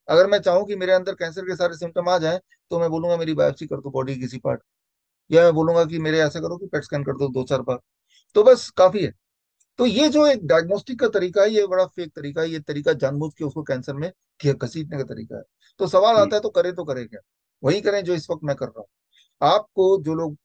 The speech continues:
Speaker 1: अ, आएंगे तेरह तारीख को ऑ-, online जुड़ेंगे, उनको दिखाने के लिए कि क्या करना है, मैंने पहले तो मैं वही करता हूँ जो,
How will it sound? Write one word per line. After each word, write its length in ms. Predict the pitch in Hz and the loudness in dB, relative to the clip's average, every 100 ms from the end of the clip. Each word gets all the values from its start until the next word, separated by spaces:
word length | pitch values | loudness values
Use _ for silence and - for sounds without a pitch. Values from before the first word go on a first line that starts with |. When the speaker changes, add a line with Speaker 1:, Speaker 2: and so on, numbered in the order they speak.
| 156 | -2
Speaker 1:
अ, 200 | 139 135 | 0 0
आएंगे 300 | 160 160 147 | -2 -2 -4
तेरह 240 | 147 135 | -4 -4
तारीख 260 | 131 127 131 | -4 -8 -8
को 400 | 139 139 - 123 | -4 -4 -2 -2
ऑ-, 180 | 127 123 | -2 -4
online 280 | 127 147 156 | 0 -2 -2
जुड़ेंगे, 360 | 131 131 127 | -8 -8 -6
उनको 300 | 139 131 147 | -8 -6 -10
दिखाने 420 | 135 120 131 175 180 | -6 -6 -4 -4 -4
के 120 | 160 | -4
लिए 200 | 143 156 | -2 -4
कि 120 | 143 | -6
क्या 180 | 139 135 | -4 -4
करना 260 | 131 123 | -4 -6
है, 60 | 143 | -4
मैंने 280 | 147 156 175 | -2 0 -2
पहले 260 | - 156 | 0 -4
तो 220 | 170 202 190 | -2 0 2
मैं 80 | |
वही 200 | 175 165 | 0 -2
करता 260 | 185 156 196 | -6 -6 -6
हूँ 100 | 190 | -6
जो, 220 | 175 190 | -8 -10